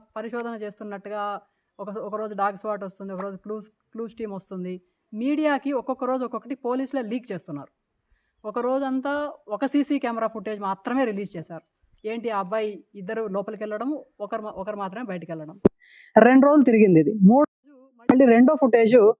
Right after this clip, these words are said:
ఆ అబ్బాయి అమ్మాయిని వదిలేసి వచ్చినాడని రెండో ఫుటేజ్ మూడు రోజుల తర్వాత విడుదల చేశారు.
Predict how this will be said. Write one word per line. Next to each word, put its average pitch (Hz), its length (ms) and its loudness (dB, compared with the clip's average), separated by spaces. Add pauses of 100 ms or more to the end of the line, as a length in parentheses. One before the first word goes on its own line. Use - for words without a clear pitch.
(380)
ఆ 214 120 8
అబ్బాయి 233 380 8 (260)
అమ్మాయిని 220 320 8
వదిలేసి 233 320 6
వచ్చినాడని 208 400 6
రెండో 220 300 6
ఫుటేజ్ 202 360 6 (300)
మూడు 220 180 8
రోజుల 220 120 6
తర్వాత 202 300 6 (460)
విడుదల 196 320 6
చేశారు. 156 340 4